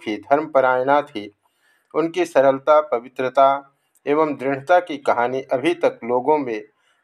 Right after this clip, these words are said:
प्रचलित है। इसी भक्त दंपति के गृह में श्री माता जी का आविर्भाव हुआ था। माता-पिता के संबंध में श्री माँ के मुख से कभी-कभी जो दो एक बातें निकलती थी, उनसे एक ओर तो उन माता-पिता के निर्मल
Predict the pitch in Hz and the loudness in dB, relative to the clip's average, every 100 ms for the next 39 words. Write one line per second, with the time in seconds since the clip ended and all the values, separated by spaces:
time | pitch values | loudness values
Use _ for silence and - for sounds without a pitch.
0 | - 135 139 160 151 151 107 98 - _ | -4 -2 -2 -4 -6 -4 -2 -4 -8 _
1 | 160 156 190 139 165 160 160 139 135 143 | -6 -2 -2 0 -4 -2 -2 -2 0 -4
2 | 151 170 165 131 117 147 151 110 107 _ | -2 -4 -4 -6 -2 -2 -2 -6 -10 _
3 | _ _ - 160 143 131 127 147 143 127 | _ _ -8 -4 0 0 2 0 0 -4
4 | 127 120 - 117 117 123 - 110 107 104 | 0 2 2 0 -4 -8 0 0 0 -4
5 | 104 - 95 90 _ _ _ _ _ _ | -4 0 -2 -2 _ _ _ _ _ _
6 | 139 151 151 165 165 151 151 147 143 143 | 2 2 4 2 2 2 2 2 -6 -2
7 | 135 147 151 139 120 139 _ _ _ _ | 0 0 0 -6 -10 -14 _ _ _ _
8 | - 165 156 156 165 170 147 165 165 165 | -4 -2 2 2 2 -2 -2 -4 -4 -8
9 | 151 143 165 175 151 135 143 131 135 139 | -4 -4 -4 -4 -6 -6 -6 -4 -4 0
10 | 151 - 143 135 120 120 147 135 113 123 | -2 0 -4 0 -2 -2 -4 -8 -4 -4
11 | 117 160 156 101 104 _ _ _ _ - | -2 -4 -4 -12 -12 _ _ _ _ -4
12 | 175 175 175 175 - 156 170 - 151 147 | -2 0 -2 -2 -2 -2 -2 0 0 0
13 | - 156 151 139 120 131 139 165 156 147 | 0 -2 -2 -4 0 0 2 0 0 0
14 | 139 139 123 117 120 131 131 131 | 0 0 -10 -10 -8 -4 -4 -6